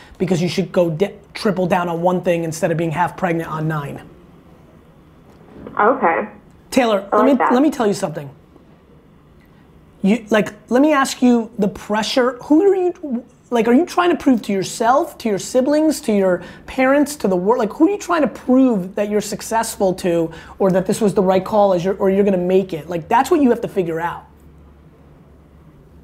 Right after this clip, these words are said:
Speaker 2: Mm, that's a good
Speaker 1: Like,
Speaker 2: question.
Speaker 1: like, what are you, like, what are you impatient for?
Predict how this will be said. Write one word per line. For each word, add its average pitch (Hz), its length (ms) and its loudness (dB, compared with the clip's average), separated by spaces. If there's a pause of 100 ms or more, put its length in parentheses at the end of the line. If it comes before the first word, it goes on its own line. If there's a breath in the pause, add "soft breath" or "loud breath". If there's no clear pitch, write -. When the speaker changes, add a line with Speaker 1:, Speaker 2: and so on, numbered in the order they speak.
Speaker 2:
Mm, 208 540 2
that's 208 180 2
a 254 60 2
good 247 80 6
Speaker 1:
Like, 254 100 4
Speaker 2:
question. 220 280 4
Speaker 1:
like, 208 100 4
what 285 100 6
are 339 40 4
you, 381 180 4
like, 277 200 0
what 240 120 4
are 359 40 4
you 370 120 4
impatient 285 560 2
for? - 320 -12